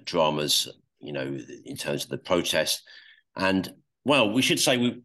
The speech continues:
you know, you, you've been there throughout. I was there for the first weekend. You put me up at Hotel Hague, didn't you?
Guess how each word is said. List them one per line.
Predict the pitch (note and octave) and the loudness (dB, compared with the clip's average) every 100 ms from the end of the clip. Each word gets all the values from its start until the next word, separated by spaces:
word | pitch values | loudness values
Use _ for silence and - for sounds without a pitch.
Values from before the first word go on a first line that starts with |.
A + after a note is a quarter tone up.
| - | -4
you | |
know, | A2 | 0
you, | F#2 A2+ A#2 | 2 2 0
you've | A2 A2 | -2 -2
been | A2 G2+ | 0 2
there | F#2+ F#2 | 4 2
throughout. | E2+ - F#2 G#2 C3 | 0 -2 0 2 2
I | G#2+ | 2
was | G2 F2 | 2 2
there | F#2 | 0
for | - | 0
the | F2 | -6
first | - F#2 E2+ F2+ | -2 -2 -2 -4
weekend. | E2 G2+ G#2+ - | -2 -2 -4 -6
You | A#2 | -2
put | F3 | 2
me | D3 | 4
up | C3 | 4
at | A#2+ | 2
Hotel | G2+ B2 A2 A#2 G#2 | 2 2 2 2 2
Hague, | A#2 G#2 A2 A#2 | 2 2 2 0
didn't | E3 C#3+ | 2 2
you? | G2+ F2 | 2 -2